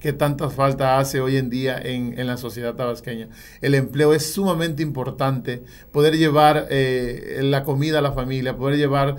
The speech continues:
los alimentos, poder llevar, este, el vestuario, todo lo que necesita un hogar. Eh, Techín lo tiene muy presente que es necesario.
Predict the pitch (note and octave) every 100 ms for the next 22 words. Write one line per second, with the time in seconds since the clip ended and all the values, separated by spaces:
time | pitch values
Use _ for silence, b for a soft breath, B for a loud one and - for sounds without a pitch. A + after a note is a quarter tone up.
0 | B B C#3 C#3 C3 C3 C#3 C#3+ C#3+ C3
1 | C3+ C#3 C#3 C3 C3 C3 C3 B2+ C3 B2
2 | B2 A#2+ A#2+ - C3+ C3+ C3 B2+ C#3 C#3
3 | C3+ B2 C3 B2 A#2 B2 C3+ C#3 C3+ C3+
4 | C#3 D#3+ B B B B - C#3 C3+ C#3+
5 | C#3+ E3 E3+ D3+ E3+ D#3+ F3+ - D#3+ D#3+
6 | D#3 D3 C#3 C3 D3 C#3+ D3 C#3+ C3 C#3
7 | C3 A#2+